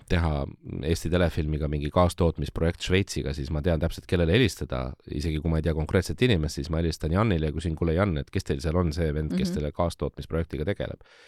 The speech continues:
Speaker 1: Et minu see samm õige inimeseni on, on kaks korda kiirem, kui muidu oleks.
Speaker 2: Eks see on see nagu networking'u teema, aga ma lihtsalt tulen tagasi
Speaker 1: Mhm.
Speaker 2: õppimise juurde, et,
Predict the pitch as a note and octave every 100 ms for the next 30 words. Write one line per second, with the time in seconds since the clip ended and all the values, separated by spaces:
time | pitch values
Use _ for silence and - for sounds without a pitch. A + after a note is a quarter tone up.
0 | - - D2 F2+ F2+ D#2+ E2 D#2+ G#2 A#2+
1 | F2+ C#2+ C2+ F2 F#2+ F2+ F#2+ D2+ D2 C#2+
2 | C#2+ C#2+ C#2+ C#2 D2 - F2+ - D#2 D2+
3 | G2+ F2 C#2 C#2+ E2 F#2 C2+ - - -
4 | - E3+ - A3 F3+ D#3+ E3 G3+ - D3+
5 | D3+ C#3 C3+ C#3+ C3+ C#3+ E3 G3+ - -
6 | G#3 G3 A3 F#3+ G3 - D#3+ D3+ D#3+ D#3
7 | D#3 D#3+